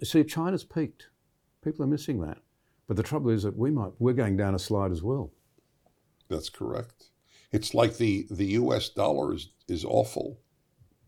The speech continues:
Speaker 2: but the, the euro and the pound are worse.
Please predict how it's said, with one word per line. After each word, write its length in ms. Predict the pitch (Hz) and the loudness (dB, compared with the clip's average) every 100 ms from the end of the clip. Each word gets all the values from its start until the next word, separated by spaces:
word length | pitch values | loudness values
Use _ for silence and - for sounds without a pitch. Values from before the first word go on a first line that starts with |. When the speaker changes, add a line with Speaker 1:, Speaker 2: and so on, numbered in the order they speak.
| _ | _
Speaker 2:
but 300 | 101 92 - _ _ _ _ _ _ _ | 0 0 -4 _ _ _ _ _ _ _
the, 360 | 95 90 87 - | -8 -6 -6 -4
the 140 | 98 | -2
euro 480 | 92 117 147 95 95 | 4 4 6 2 2
and 120 | 92 | 0
the 60 | 95 | -2
pound 460 | 95 131 151 151 | -2 0 2 2
are 40 | 110 | 0
worse. 680 | 127 185 208 - 254 - | 0 0 0 -8 -8 -10